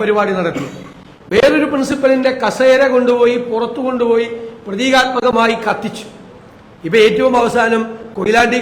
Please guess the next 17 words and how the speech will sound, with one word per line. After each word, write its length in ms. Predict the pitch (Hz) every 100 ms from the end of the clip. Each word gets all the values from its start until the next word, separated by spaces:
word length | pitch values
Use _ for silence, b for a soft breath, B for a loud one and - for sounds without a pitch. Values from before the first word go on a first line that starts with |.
| 233
കോളേജിൽ 400 | 220 220 214 220 220
പ്രിൻസിപ്പലിന്റെ 720 | 208 - - - 220 220 220 220 - - - - -
കരണത്താണ് 580 | 190 208 254 285 277 277
അടിച്ചത്. 320 | 254 208 196 165 - - - - - -
ഗുണ്ടകൾ 360 | 175 240 262 262 240
കയറി 240 | 233 247 -
ചെന്നിട്ട് 280 | 247 233 214
അടിക്കുകയാണ് 380 | 196 180 220 190
ഉണ്ടായത്. 320 | 180 156 139 - - - 160
മാത്രമല്ല, 480 | 185 254 269 269 269 269 269 B -
എസ് 140 | 165 -
എഫ് 140 | 247 262
ഐയുടെ 240 | 254 254 240 220
ഏരിയ 220 | 240 254 254 254 - - -
സെക്രട്ടറിയുടെ 520 | 240 254 247 254 254 -
പ്രഖ്യാപനം, 540 | 202 240 240 220 156 - - - - -
ഈ 20 | 180